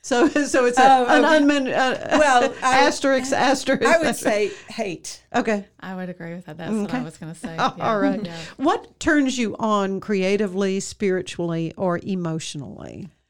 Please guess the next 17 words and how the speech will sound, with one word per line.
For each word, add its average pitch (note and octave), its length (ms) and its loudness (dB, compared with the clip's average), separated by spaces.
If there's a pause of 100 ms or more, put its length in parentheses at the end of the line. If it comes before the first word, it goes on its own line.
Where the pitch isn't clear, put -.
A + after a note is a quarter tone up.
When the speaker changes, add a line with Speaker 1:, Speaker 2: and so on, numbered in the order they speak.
(640)
Speaker 2:
For G#3 100 -12
me, D#3 460 -10 (320)
it's - 540 -16 (140)
giving F3+ 300 -10
of E3 140 -14
myself. C#3+ 800 -14 (1200)
It's - 180 -16
really G3 240 -6
hard F3+ 260 -10
for F#3 160 -16
me E3+ 540 -12
to E3+ 400 -10
accept E3 540 -14
accolades D#3+ 760 -12
or D#3 320 -10
compliments, F#3+ 720 -10 (880)
but D3+ 340 -8